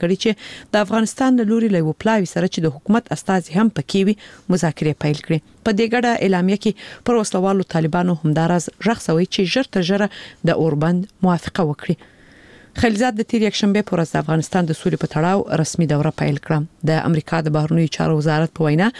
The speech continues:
د هغه دا سفر به د مې میاشتې تر یولسمې دوام وکړي. خلیلزاد به کابل او دوحې ته ولاړ شي. د واشنګټن په وینا، خلیلزاد به بیا هم د افغانستان د حکومت له غړو، د افغانانو له استازو او همداراز د طالبانو له سیاسي دفتر سره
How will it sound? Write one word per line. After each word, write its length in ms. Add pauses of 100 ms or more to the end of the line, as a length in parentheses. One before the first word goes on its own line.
(360)
د 120
هغه 200 (100)
دا 60 (100)
سفر 320
به 60 (180)
د 140
مې 220
میاشتې 400
تر 140
یولسمې 580
دوام 300
وکړي. 220 (720)
خلیلزاد 520
به 60 (400)
کابل 360 (140)
او 100
دوحې 360 (100)
ته 80
ولاړ 200 (100)
شي. 120 (300)
د 100
واشنګټن 540
په 80
وینا، 240 (400)
خلیلزاد 420
به 160
بیا 220
هم 60 (100)
د 100
افغانستان 480
د 120
حکومت 360
له 140
غړو، 260
د 80
افغانانو 480
له 140
استازو 360 (380)
او 160
همداراز 400
د 100
طالبانو 460
له 220
سیاسي 340
دفتر 320
سره 180